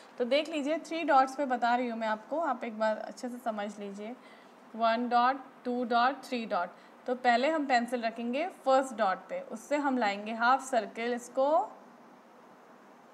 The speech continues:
second dot पे। second dot पे भी pencil रखे हमने, सीधे इसको लाएंगे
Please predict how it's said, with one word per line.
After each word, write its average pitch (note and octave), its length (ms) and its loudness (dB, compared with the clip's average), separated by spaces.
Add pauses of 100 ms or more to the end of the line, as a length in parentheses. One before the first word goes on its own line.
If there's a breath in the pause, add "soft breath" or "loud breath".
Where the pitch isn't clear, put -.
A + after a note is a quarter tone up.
(120)
second G#3+ 400 -2
dot E3+ 180 -2 (100)
पे। - 120 -10 (460 loud breath)
second C4+ 340 2
dot C4+ 280 4
पे C4+ 100 0
भी C#4+ 80 0
pencil B3+ 400 2
रखे B3 220 -2
हमने, B3+ 160 -2
सीधे D4 520 -2
इसको C#4+ 260 -2
लाएंगे B3 720 0